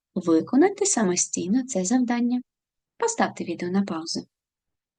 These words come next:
Давайте ми з вами перевіримо. Чотири і нічого. Чотири додати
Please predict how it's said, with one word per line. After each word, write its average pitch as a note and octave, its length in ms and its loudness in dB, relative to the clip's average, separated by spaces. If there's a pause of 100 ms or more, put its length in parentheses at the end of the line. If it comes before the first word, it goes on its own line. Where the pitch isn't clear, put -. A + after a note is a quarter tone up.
(3500)
Давайте F3+ 340 4
ми F3 100 2
з E3+ 80 -2
вами D4 280 6
перевіримо. G3+ 500 0 (1040)
Чотири E4 600 4 (360)
і B4+ 240 6
нічого. F#4 460 4 (880)
Чотири G3 560 2 (100)
додати G#3+ 520 2